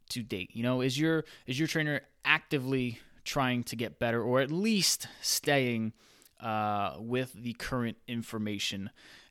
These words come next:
out there? Uh, if, if you're doing the same thing and you've been with the same guy for a long time and you've noticed nothing's really changed, or, um, it's just kind of the same old, same old, again, ask why.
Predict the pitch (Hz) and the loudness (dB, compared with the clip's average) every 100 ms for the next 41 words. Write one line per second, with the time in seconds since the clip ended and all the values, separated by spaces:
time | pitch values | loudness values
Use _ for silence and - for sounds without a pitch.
0 | - 101 87 - - - - - - 107 | -4 -4 -4 -8 -10 -12 -20 -18 -6 -2
1 | 104 110 - 120 113 127 156 143 151 147 | -2 -6 -10 -12 -8 -4 -2 0 0 0
2 | 135 117 - 131 147 160 - 143 143 151 | 0 -2 -2 -2 -2 -4 -2 0 2 0
3 | 165 170 - - 117 104 120 143 139 139 | -2 -4 -10 -10 -6 -2 0 2 0 -2
4 | - 135 139 139 127 131 139 - 113 107 | -2 0 0 0 2 2 2 0 -2 -2
5 | 90 101 104 110 123 131 143 147 143 131 | -2 -4 -4 -2 2 4 4 0 -2 -2
6 | 135 143 139 107 104 - - - - 117 | 0 0 0 -2 -6 -12 -20 -16 -10 -6
7 | 110 120 139 135 107 123 143 131 120 120 | 0 2 2 0 -4 -4 -2 -2 -2 -4
8 | 107 - - 175 180 180 143 107 101 98 | -4 -2 0 0 0 -2 -2 -4 -6 -8
9 | - - - - 95 92 85 107 - 131 | -14 -20 -16 -10 -8 -6 -8 -8 -6 -6
10 | - 131 113 - 131 127 120 110 107 - | -4 -4 -2 -2 -2 -2 -2 -4 -6 -4
11 | 143 143 139 131 127 - - - _ _ | -2 -2 -2 -2 -4 -10 -20 -20 _ _
12 | _ _ _ _ _ - 139 180 160 202 | _ _ _ _ _ -6 -2 2 2 0
13 | - - 127 139 - 117 113 107 | -8 -6 0 2 2 4 4 4